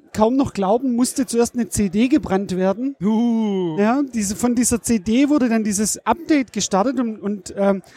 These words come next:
Speaker 1: jetzt stand dieser Rechner so, wie, wie das in den meisten Fällen bei Desktops so der Fall sein wird, auf einem Schreibtisch. Dieser Schreibtisch stand,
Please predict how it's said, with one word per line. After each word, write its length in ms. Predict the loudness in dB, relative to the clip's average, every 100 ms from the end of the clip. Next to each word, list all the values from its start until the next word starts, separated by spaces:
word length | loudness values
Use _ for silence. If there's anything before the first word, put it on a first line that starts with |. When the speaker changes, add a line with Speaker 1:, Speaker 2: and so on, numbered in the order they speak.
| -6
Speaker 1:
jetzt 180 | -2 -2
stand 420 | 2 2 2 0
dieser 260 | -2 0 0
Rechner 320 | -2 0 0
so, 300 | 0 -2 -4 -10
wie, 380 | -18 -6 -4 -2
wie 120 | 0 2
das 220 | 2 -2
in 260 | -10 -6
den 100 | -4
meisten 460 | 0 0 0 -2 -4
Fällen 400 | 0 2 2 2
bei 160 | 0 0
Desktops 500 | 0 0 -2 -2 -2
so 120 | 0
der 100 | 0
Fall 280 | 0 0 2
sein 320 | 0 -2 0
wird, 240 | 0 0 0
auf 160 | 0
einem 200 | 2 0
Schreibtisch. 600 | 2 2 2 -2 -6 -6 -12 _ -20 -20 -8
Dieser 200 | -2 0
Schreibtisch 640 | 0 2 0 0 -2 -2 -6
stand, 500 | -4 0 2 0 -4